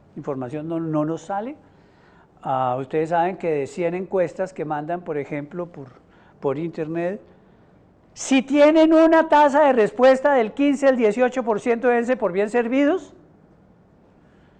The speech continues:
Entonces comienza uno a decir, "Pero entonces, ¿cómo hago?". Sí, entonces comience a mirar qué va a hacer.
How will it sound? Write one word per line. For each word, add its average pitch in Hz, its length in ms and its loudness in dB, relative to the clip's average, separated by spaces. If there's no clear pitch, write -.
Entonces 180 260 -8
comienza 175 300 -4
uno 202 80 -6
a 196 40 -2
decir, 180 200 -6
"Pero 160 120 -8
entonces, 175 300 -8
¿cómo 220 260 -2
hago?". 277 360 -2
Sí, 415 400 4
entonces 233 420 -6
comience 240 420 -6
a 269 60 -2
mirar 226 300 -6
qué 247 100 -8
va 240 100 -4
a 240 40 -6
hacer. 247 340 -10